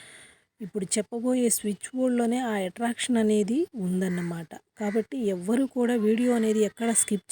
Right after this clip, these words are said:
చేయకుండా చూడండి. అలాగే వీడియో నచ్చినట్లయితే ఒక చిన్న లైక్ అనేది ఇవ్వండి. మరిన్ని వీడియోస్ కోసం మన ఛానల్ని సబ్స్క్రైబ్ చేసుకోండి.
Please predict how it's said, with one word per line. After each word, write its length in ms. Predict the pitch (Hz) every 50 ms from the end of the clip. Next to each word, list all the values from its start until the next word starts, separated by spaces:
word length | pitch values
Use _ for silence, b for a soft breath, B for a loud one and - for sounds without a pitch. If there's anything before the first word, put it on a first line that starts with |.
| -
చేయకుండా 380 | 240 233 226 - 240 233 226 233
చూడండి. 580 | 214 - - 226 226 214 226 220 226 233 269 285
అలాగే 480 | - - 214 208 208 214 214 202 233 247 233
వీడియో 340 | 190 196 196 185 202 208
నచ్చినట్లయితే 760 | 196 185 185 - - - 247 247 247 226 - 233 214 208 254
ఒక 180 | 262 240 208 -
చిన్న 420 | 190 - - 220 202 208 220 226
లైక్ 300 | 214 196 180 185 185 - 214
అనేది 300 | 208 202 208 208 226 226 202 175
ఇవ్వండి. 380 | 160 156 165 165 165 156 - - _ _ _ _ b b b b b b b b b -
మరిన్ని 440 | 202 196 202 214 220 233 262 294 302 262
వీడియోస్ 340 | 254 247 240 240 247 240 -
కోసం 320 | - 226 214 214 - 240 226 208
మన 120 | 202 208 220
ఛానల్ని 500 | 214 - 240 220 208 202 196 196 226 247
సబ్స్క్రైబ్ 580 | - - 220 185 - - - 208 185 170 - - 190
చేసుకోండి. 520 | 175 170 - - - 180 175 170 165 202